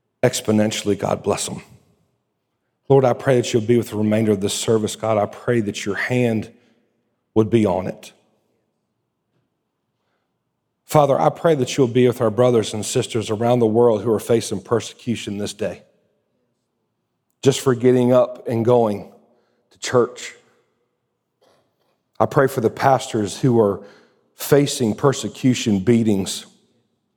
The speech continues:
God, that you'll give them strength.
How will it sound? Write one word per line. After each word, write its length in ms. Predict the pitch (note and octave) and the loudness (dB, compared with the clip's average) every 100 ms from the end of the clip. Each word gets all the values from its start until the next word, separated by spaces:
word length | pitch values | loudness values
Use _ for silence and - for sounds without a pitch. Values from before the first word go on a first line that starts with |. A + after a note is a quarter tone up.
| _ _ _ _ _ _ _ _ _ _ _ _ | _ _ _ _ _ _ _ _ _ _ _ _
God, 160 | C#3 C3 | 0 0
that 180 | A2+ - | 0 2
you'll 100 | C#3 | 2
give 260 | A#2+ C3+ B2+ | 4 2 4
them 240 | A2 F#2+ - - | 0 -2 -12 -10
strength. 680 | - - A#2 - - - | -8 -2 -2 -2 -10 -20